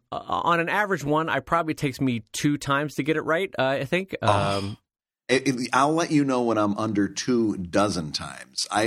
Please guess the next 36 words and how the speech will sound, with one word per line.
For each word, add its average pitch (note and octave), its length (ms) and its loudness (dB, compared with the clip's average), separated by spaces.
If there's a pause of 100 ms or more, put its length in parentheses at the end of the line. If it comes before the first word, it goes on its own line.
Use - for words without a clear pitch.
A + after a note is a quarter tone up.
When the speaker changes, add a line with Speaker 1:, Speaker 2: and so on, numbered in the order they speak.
Speaker 2:
I - 160 -2 (140)
<laughs> - 160 -8
the E4+ 100 4
one E4+ 180 4
I E4+ 80 6
recorded C#4+ 540 2
this C#4 220 -2
morning, C#4 440 2 (280)
I F3+ 120 4
swear E3+ 360 2
to E3 80 2
God. C#3+ 380 2
And, D#3 160 4
and D#3+ 240 2 (200)
okay, D3+ 260 4
so B2+ 300 4
Bonjoro B2 600 2
lets A#2+ 280 2
you, G#2+ 200 0 (220)
uh, G2 200 4
record G#2 420 2
it G#2 140 0
on G2+ 140 4
your G2+ 120 4
desktop. - 680 -4 (300)
And A2+ 120 2
I'm A2+ 120 0
like, A2 180 -4
"Oh, B2+ 200 2
good. G2+ 420 2
I G#2+ 120 2
am G2+ 160 2
so C3+ 320 0
much C3+ 240 -2
more A#2 160 0
comfortable." G2+ 560 -2